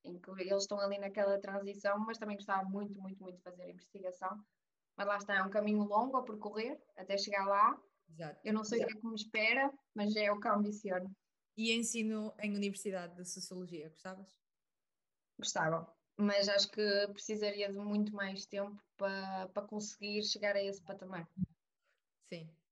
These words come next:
Speaker 1: Seria uma coisa para agora, entendes?
Speaker 2: Exato, exato. A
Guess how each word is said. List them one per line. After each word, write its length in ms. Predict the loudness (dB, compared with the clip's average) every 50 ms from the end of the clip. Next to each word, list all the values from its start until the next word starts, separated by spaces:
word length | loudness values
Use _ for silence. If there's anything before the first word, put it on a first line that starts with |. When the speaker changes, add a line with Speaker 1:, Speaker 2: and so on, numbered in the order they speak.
| _ _ _ -20 -14 -10
Speaker 1:
Seria 360 | -6 -2 0 2 4 4 6
uma 180 | 6 4 4
coisa 300 | 4 6 4 6 4 4
para 200 | 2 2 4 4
agora, 280 | 4 6 6 6 6 6
entendes? 580 | 4 4 4 4 4 4 2 2 0 -2 -2 _ _ _ -2
Speaker 2:
Exato, 420 | -2 0 4 4 4 2 2 -2 -6
exato. 460 | -6 -6 -6 -6 -6 -6 -8 -8 -12 -18 -20 -20 _ _ _ _ _ _ _ _ _ _ _ _ _ _ _ _ _ _ _ _ _ _ _ -20 _ _ _ -4
A 380 | 0 0 2 2 2 2 0 -2